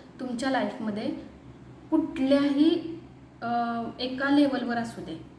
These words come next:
ती गोष्ट येणार, definitely येणार तुमच्या कुठल्याही, अम, कोणत्याही गोष्टीसाठी. ओके, तिथे तुम्ही ॲक्शन तर करणारच आणि पुढे जाणार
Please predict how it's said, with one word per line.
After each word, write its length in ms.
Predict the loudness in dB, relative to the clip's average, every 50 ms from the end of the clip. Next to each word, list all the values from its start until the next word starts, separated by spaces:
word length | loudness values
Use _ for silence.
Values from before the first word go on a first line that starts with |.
| -12 -8
ती 60 | -2
गोष्ट 260 | 0 0 2 2 0 0
येणार, 320 | 0 0 0 -2 -2 -4
definitely 520 | -4 -4 -4 -6 -6 -6 -8 -8 -8 -8 -8
येणार 260 | -6 -6 -4 -4 -4 -6 -8 -10 -14 -16 -18 -16 -10 -6
तुमच्या 460 | -4 -4 -2 -2 -4 -4 -4 -4 -2
कुठल्याही, 840 | 0 0 -2 -2 -2 -4 -4 -4 -4 -4 -4 -4 -2 0 2 0 0 -2
अम, 580 | -2 -2 -2 0 0 2 2 0 0 0 -2 -4 -4 -6 -10 -12 -18 -20 -20 -20 -20 -20 -20 -20 -20 -20 -20 -20 -20 -20 -20 -20 -20 -20 -20 -20 -20 -20 -20 -16 -14 -14 -14 -14 -16 -18 -20 -20 -20 -20 -20 -20 -20 -20 -20 -20 -20 -18 -10 0
कोणत्याही 460 | 4 6 6 6 6 4 2 0 0 2
गोष्टीसाठी. 600 | 2 0 0 -2 -6 -8 -8 -8 -8 -8 -10 -12 -12 -14 -18 -20 -20 -20 -20 -20 -20 -20 -12 -10
ओके, 300 | -10 -10 -8 -4 -4 -2
तिथे 280 | 0 2 2 2 2 4
तुम्ही 180 | 4 4 4
ॲक्शन 500 | 4 2 -2 -4 -4 -4 -2 0 0 0
तर 120 | 0 -2 0
करणारच 580 | 0 0 0 2 2 2 0 0 0 -2 -4 -6 -10 -10 -8 -6
आणि 260 | -4 -4 -4 -4 -2
पुढे 180 | 0 0 0
जाणार 380 | 2 2 2 0 0 0 -2 -4